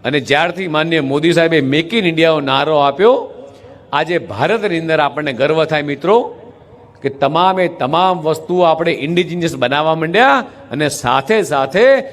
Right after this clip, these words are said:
એક્સપોર્ટમાં પણ નંબર વન એ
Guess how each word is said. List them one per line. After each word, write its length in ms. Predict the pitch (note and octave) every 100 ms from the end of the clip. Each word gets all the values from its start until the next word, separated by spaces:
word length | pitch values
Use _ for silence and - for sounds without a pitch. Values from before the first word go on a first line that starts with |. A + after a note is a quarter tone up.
| - -
એક્સપોર્ટમાં 800 | E3+ F#3 - F#3+ F3 D3+ D3 D#3+
પણ 140 | G3+ F3
નંબર 400 | C#3+ D#3 D#3+ C3+
વન 260 | C#3+ C4 G#3 - - - -
એ 80 | -